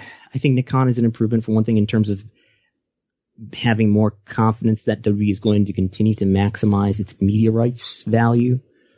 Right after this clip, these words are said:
Um, that hasn't changed. I mean, just, uh, rhetorically,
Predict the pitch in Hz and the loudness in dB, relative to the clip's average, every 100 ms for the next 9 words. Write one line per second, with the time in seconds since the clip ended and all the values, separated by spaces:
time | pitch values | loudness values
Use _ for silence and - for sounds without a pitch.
0 | _ _ _ 107 104 95 90 90 - - | _ _ _ 0 2 2 0 -4 -12 -20
1 | _ _ _ _ 110 123 131 131 127 - | _ _ _ _ -2 0 2 0 -2 -4
2 | 147 151 - _ _ - 147 147 139 - | -6 -6 -12 _ _ -2 0 2 0 -6
3 | _ _ _ _ _ _ _ - 170 - | _ _ _ _ _ _ _ -4 -2 -2
4 | - 127 113 101 92 - 101 - 101 104 | 0 2 2 0 -4 -10 -10 -2 0 2
5 | 123 120 76 80 | 0 -4 -6 -4